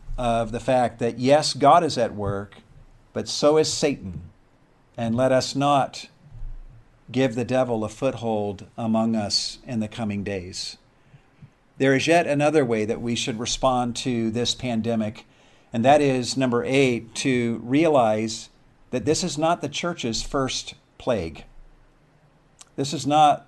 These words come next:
the church's first plague. The church of Jesus Christ has encountered various plagues throughout its two thousand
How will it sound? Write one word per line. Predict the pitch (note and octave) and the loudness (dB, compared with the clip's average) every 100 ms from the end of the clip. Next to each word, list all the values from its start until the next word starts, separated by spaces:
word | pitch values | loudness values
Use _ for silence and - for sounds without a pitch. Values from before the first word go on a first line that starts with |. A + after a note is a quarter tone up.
| - | -14
the | B2 B2 A#2+ A2+ | -4 -2 0 -2
church's | A2+ C#3+ C#3 C3 A2+ G#2 | -2 -4 -2 -4 -4 -4
first | - C3+ A#2 G#2+ - - _ _ | -4 -4 -2 -4 -8 -12 _ _
plague. | - A2 F2+ E2+ - - - - _ _ - _ | -8 -6 -6 -10 -16 -20 -20 -20 _ _ -20 _
The | - | -8
church | A#2 F#3 F#3+ E3+ - - - - _ _ - | -4 0 2 0 -2 -6 -8 -14 _ _ -10
of | A2 | -4
Jesus | A#2+ D3+ D3+ D#3 | 0 2 0 -4
Christ | - C3+ G#2+ G#2+ - | -4 0 0 0 -4
has | B2 A#2 | -6 -4
encountered | A2+ A2+ C#3 C#3 C#3 A#2+ A2 - - - - - | -4 -2 -2 0 -2 -2 -4 -10 -20 -20 -20 -6
various | A#2+ C#3+ C#3+ C#3 - | 2 4 4 2 0
plagues | - D3+ C#3 A#2 G#2 - | -2 2 4 4 0 -4
throughout | A#2+ G2 A#2+ B2 A#2+ - | -2 0 2 2 -2 -6
its | B2+ A2+ - - | -6 -6 -8 -12
two | - C#3 | -6 -2
thousand | B2+ C3+ B2 A#2 A#2+ A2+ A2 | 2 2 2 0 -2 -2 -2